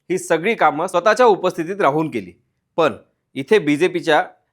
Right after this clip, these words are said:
पण इथे भाजपच्या बाजूनं एक मोठी अडचणही होती, पंकजा मुंडे आणि आमदार सुरेश धस यांच्या समन्वयाचा अभाव.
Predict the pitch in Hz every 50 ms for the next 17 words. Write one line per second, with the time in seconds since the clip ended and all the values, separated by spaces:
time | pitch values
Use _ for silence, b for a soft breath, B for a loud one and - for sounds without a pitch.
0 | _ _ _ _ - 220 220 226 247 254 196 180 160 151 160 202 196 190 233 233
1 | 196 180 170 160 175 180 190 208 202 185 - 160 160 156 151 147 202 180 151 135
2 | - - 170 175 185 180 165 156 160 170 180 - _ _ _ _ _ _ - 151
3 | 165 156 190 180 190 180 165 156 151 151 156 170 170 170 160 131 135 139 139 165
4 | 165 156 - 147 151 160 147 120 110 110 98 - - _ _ _ _ _ 143 180
5 | 190 185 240 233 180 - 170 156 165 175 170 139 127 123 120 - 185 175 175 160
6 | 143 117 107